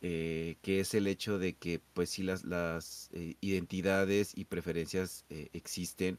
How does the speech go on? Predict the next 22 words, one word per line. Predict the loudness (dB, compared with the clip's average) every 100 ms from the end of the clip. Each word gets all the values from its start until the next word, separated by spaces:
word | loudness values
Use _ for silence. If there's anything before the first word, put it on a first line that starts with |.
| -2
Con | -2
esta | 0 -2 -2
segunda | -2 2 2
temporada, | 2 2 2 4 6 6 4
el, | 2 -2 -4 -2
lo, | -2 -2 -10 -2
la | 0
temática | 4 4 4 2 2 0
gira | 0 0 2 4
más | 2 0 -2
en | -2
torno | 0 0 0 0 -2 -2
a | -2
Nick, | 0 0 0 -8 _ _ _ _ _
porque | -6 -2 0
en |
la | 0
primera | 0 0 2 2
giró | 0 -4
un | -4
poquito | -6 -10 -6 -4
más | -2 -4 -6